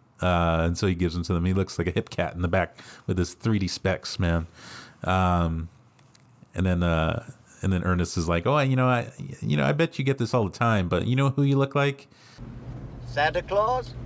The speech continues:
Speaker 2: I guess you hear that a lot, huh? Oh, yes, but then it's to be expected. 'Cause you look like him? 'Cause I am him. 'Cause you am him.
Speaker 1: Um, what do you think so far?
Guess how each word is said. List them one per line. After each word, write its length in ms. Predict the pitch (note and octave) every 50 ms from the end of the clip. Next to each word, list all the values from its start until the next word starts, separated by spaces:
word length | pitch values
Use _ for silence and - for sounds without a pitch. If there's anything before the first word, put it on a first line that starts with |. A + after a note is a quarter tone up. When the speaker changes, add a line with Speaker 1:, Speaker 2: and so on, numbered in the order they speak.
| - -
Speaker 2:
I 120 | A2 B2+
guess 280 | B2 B2+ C3+ B2+ - B2+
you 100 | B2+ A#2+
hear 160 | B2+ B2+ A#2+
that 220 | A2+ A#2+ A2+ G#2
a 20 | G2+
lot, 280 | G#2+ A#2 G#2 F#2+ F2+
huh? 120 | F#2+ G2+ D#2+ - - - - - -
Oh, 160 | F3+ F3+ E3 - -
yes, 380 | E3+ D#3+ D3 D3+ D3+ C#3+ - -
but 140 | - D3 C#3+
then 260 | B2+ E3+ E3 D3+ C#3 - - - - -
it's 220 | G#3+ - - -
to 100 | - -
be 140 | C#3 D#3+ D3+
expected. 580 | C3+ - - - C3 C3 A#2+ - - C#3+ D3 - - - - -
'Cause 180 | - D3+ D3 B2 B2
you 40 | B2
look 180 | F3 F3+ - F3
like 180 | F#3 F#3+ F#3+
him? 140 | G3 G3 F#3 - - - - -
'Cause 200 | G#3 F#3+ E3 D#3
I 120 | D3 C#3+
am 300 | C#3+ D#3+ G3 A#3 A#3+ B3
him. 260 | - A3+ G#3 C3+ - - - - - - - - - - - - - - - - - - - - - - - - - - - - - - B2+
'Cause 300 | C3 A#2+ A#2+ A2+ A2 A#2
you 120 | A#2+ A#2+
am 220 | B2 A#2 G#2+ F#2+ E2
him. 760 | - A2+ - - - - - - - - - - _ - - G2+
Speaker 1:
Um, 640 | G#2 G#2 G#2 G#2 G#2 G2+ G2+ G2 G2 G2 F#2+ F#2+ F#2+ - - _ - - - -
what 60 | -
do 60 | - -
you 40 |
think 140 | - A2+ F#2
so 120 | - - -
far? 280 | - D#2+ D#2+ E2 -